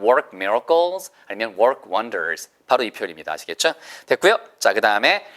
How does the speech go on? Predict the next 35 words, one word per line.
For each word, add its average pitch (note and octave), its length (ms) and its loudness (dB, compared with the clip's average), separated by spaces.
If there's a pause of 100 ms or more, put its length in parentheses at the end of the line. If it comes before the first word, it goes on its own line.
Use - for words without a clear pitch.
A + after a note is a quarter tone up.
(320)
제가 F3+ 400 2
이게 D#3+ 240 2
디이알로 G3 380 2
끝나는 F#3+ 320 0
거 F3+ 60 2
한꺼번에 F#3 340 2
해드리다 E3+ 300 2
보니까 A#2 380 0
발음 D3 380 -2
비슷한데 D3+ 500 -2
얘를 B2 160 2
같이 - 360 -4
묶어드려야 D#3+ 580 2
기억에 C#3 300 -2
남거든요. F#2 520 -6 (280)
W F3 340 2 (140)
A F#3+ 300 4
N G#3 200 0
D D#3+ 120 2
R, A2+ 140 2
얘는 E3+ 300 0 (120)
wonder, C3+ 420 2 (280)
얘는 C#3 220 0
와, B2+ 280 4
와에 C3+ 340 4
가까워요. F2+ 540 -8 (280)
이, - 80 -12 (100)
어, A2 260 -2
W E3+ 320 4
O C3+ 160 4
N D3 120 2
D B2 100 0
R는 C3 300 -4
wonder, B2 460 2 (320)
아시겠죠? A2 440 -2